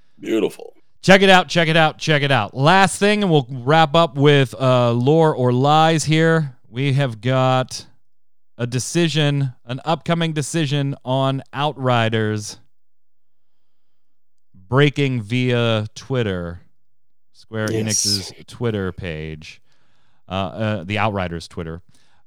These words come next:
Speaker 2: "Happy New Year. We believe it's important that players get to experience a new I P like Outriders before release,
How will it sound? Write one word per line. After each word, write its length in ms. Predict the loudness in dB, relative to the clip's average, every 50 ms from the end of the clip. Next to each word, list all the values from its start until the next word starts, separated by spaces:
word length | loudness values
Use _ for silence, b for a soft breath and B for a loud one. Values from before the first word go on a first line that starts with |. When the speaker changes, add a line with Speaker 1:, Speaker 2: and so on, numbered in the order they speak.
| -20 -6
Speaker 2:
"Happy 320 | 0 2 2 2 2 0 0
New 160 | 2 2 2
Year. 260 | 2 2 2 0 0
We 140 | 0 -2 -2
believe 300 | -2 -2 -2 -2 -2 -2
it's 140 | -4 -4 -6
important 420 | -6 -4 -4 -4 -4 -4 -4 -6
that 160 | -8 -8 -8
players 360 | -6 -4 -2 -2 -2 -2 -2
get 200 | -2 -4 -4 -4
to 120 | -2 -4 -4
experience 580 | -4 -6 -6 -4 -2 -2 0 0 -2 -2 -2
a 120 | -4 -4 -2
new 280 | -2 -2 -2 -2 -4 -4
I 180 | -6 -6 -6
P 260 | -6 -8 -10 -10 -8 -6
like 260 | -4 -4 -4 -4 -6 -6
Outriders 680 | -6 -4 -4 -4 -4 -2 -2 -2 -2 -2 -4 -4 -6
before 640 | -4 -4 -6 -6 -6 -6 -2 0 2 4 4 2 2
release, 680 | 0 0 -2 -2 -2 -2 -4 -6 -8 -12 -14 -16 -16